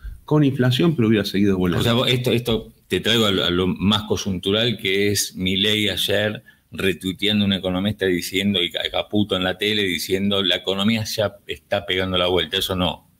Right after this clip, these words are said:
Speaker 2: digo, obviamente, por lo que decís. No,
Speaker 1: Propaganda.
Speaker 2: pero digo, yo digo para contrastar lo que está
Speaker 1: No,
Speaker 2: diciendo el
Speaker 1: no,
Speaker 2: gobierno con
Speaker 1: no está pegando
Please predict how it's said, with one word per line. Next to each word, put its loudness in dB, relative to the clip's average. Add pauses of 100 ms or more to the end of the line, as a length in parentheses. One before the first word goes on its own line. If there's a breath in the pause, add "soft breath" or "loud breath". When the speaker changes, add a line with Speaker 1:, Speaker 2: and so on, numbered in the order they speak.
Speaker 2:
digo, -12
obviamente, -2
por -4
lo -2
que -2
decís. -6 (280 loud breath)
No, -20
Speaker 1:
Propaganda. 0
Speaker 2:
pero 2
digo, 2
yo 0
digo 2
para 0
contrastar -2
lo 0
que 0
está 0
Speaker 1:
No, 0
Speaker 2:
diciendo -2
el 2
Speaker 1:
no, 4
Speaker 2:
gobierno 0
con -2
Speaker 1:
no 2
está -2
pegando 0